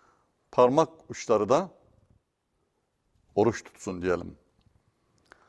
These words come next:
Şu ayet-i kerimenin mealiyle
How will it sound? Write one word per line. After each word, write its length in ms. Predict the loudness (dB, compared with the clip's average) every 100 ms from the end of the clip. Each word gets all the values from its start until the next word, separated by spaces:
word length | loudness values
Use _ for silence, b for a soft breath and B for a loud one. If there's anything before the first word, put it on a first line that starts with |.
| b b b b _ -18
Şu 380 | -10 2 4
ayet-i 320 | 6 6 2 0
kerimenin 540 | 0 2 0 -2 -4
mealiyle 640 | 0 6 6 6 2 0